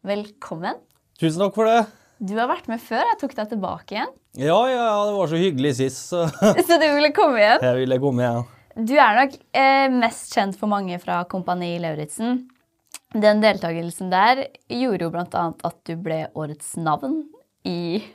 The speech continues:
Speaker 1: Fredrikstad.
Speaker 2: Ja, det er helt sant. <laughs>
Speaker 1: Når du ble med på programmet, trodde du liksom at ringvirkningene kom til å bli så store?
Speaker 2: Nei, nei,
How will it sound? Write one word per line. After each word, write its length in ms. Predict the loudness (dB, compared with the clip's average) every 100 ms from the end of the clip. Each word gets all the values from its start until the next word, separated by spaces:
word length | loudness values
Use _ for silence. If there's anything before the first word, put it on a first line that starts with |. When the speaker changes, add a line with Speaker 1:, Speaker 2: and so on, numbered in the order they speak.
| _ -2
Speaker 1:
Fredrikstad. 800 | -2 0 -6 -8 -12 -2 0 -2 -10 -20 -20 -20 _ _
Speaker 2:
Ja, 160 | -4 -2 0
det 60 | 2
er 180 | 2 0
helt 160 | 0 0
sant. 260 | 0 -2 -16 -20 -20 -20
<laughs> 300 | -12 0 4
Speaker 1:
Når 160 | 4 4
du 20 | 4
ble 160 | 4 4
med 160 | 2
på 80 | -4 -2
programmet, 400 | 0 0 -2 -2
trodde 160 | -2
du 80 | -2
liksom 320 | -4 -4 -6
at 80 | -6
ringvirkningene 880 | -4 -4 -4 -6 -8 -8 -6 -4 -4 -6
kom 160 | -8
til 80 | -6
å 80 | -6
bli 140 | -8 -8
så 220 | -8 -8 -10 _
store? 400 | -16 -8 -6 -6 -8 -8
Speaker 2:
Nei, 220 | -4 0
nei, 160 | 0